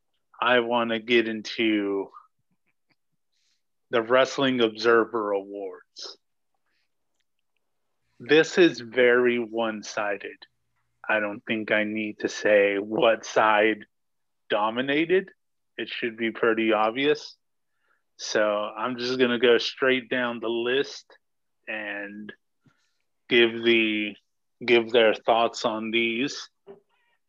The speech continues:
So before I get into that, though, I'm gonna go through the top two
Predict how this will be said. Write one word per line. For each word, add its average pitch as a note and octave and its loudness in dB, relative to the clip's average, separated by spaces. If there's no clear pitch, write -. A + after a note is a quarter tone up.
So G#2+ -2
before B2 0
I A#2 -8
get A#2 -4
into A2+ -6
that, A#2+ -2
though, E3 -2
I'm A#2+ -4
gonna A#2+ -4
go A#2+ -2
through A#2+ -4
the A2 -6
top C#3+ -2
two B2 -2